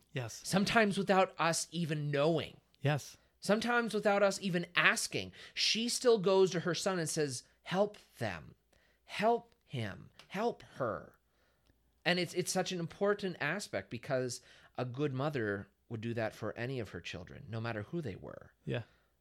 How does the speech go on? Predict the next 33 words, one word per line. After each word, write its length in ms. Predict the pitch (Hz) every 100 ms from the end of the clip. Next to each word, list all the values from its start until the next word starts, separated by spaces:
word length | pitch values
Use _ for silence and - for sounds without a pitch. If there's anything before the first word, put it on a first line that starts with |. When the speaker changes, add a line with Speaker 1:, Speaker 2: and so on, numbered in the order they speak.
| -
Speaker 2:
And 280 | 123 123 107
it's 240 | 123 120
the 80 | 123
fact 320 | 117 117 104 -
that 200 | 101 -
she 360 | - - 117 120
goes 340 | 123 120 117 -
out 180 | 98 110
of 100 | 113
her 120 | 120
way 540 | 110 139 131 80 85 -
on 140 | - 104
a 60 |
daily 360 | 90 101 110 120
basis 680 | 113 120 127 - - - - _ _ _ _ _ _ -
to 520 | - 123 117 117 117 - _ -
intercede 580 | 139 139 123 - 117 -
for 180 | - 78
us 340 | - - - -
as 160 | 104 101
a 60 |
mother 560 | 101 107 107 92 87 - -
loves 320 | 104 131 104
us. 400 | - - - - - _ - -
She 160 | -
wraps 480 | 113 120 139 - -
us 340 | 98 - - -
in 140 | 113
her 160 | 101 104
mantle, 500 | 104 110 120 - -
the 80 | 107
mantle, 420 | 120 131 101 -
the, 260 | 104 101